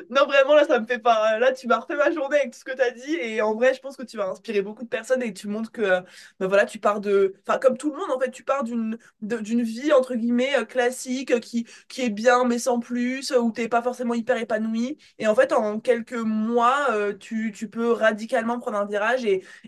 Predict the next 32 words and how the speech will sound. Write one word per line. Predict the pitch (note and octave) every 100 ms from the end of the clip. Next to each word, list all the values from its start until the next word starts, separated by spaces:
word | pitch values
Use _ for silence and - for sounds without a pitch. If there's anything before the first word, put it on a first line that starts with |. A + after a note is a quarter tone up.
| -
et, | A3 A3+
mais | A3 G#3+
comme | B3+ C4
tu | -
dis, | A#3 C#4+
même | A#3+
si | B3+ B3
c'est | B3
pas | A#3 B3
encore, | B3 C4+ B3
t'as | A#3
pas | A#3
encore | B3 B3+ -
fini | C#4+ B3 A#3+
le | A#3+
jeu, | A#3
entre | D#4 A#3+ A3+
guillemets, | G#3 A3 C4 D4+
euh, | G#3+
t'as, | G#3+
c'est, | G#3 G3+
c'est | G3
difficile, | F#3+ A3 A#3+ - A#3+ D4
c'est | -
pas | A3+
tous | -
les | A#3+ A3+
jours, | B3 A#3
euh, | G3+ - - _
tout | B3+
rose, | A#3 A#3 D#4 - - _
mais | G#3+ A3+ A3 G#3+ G#3+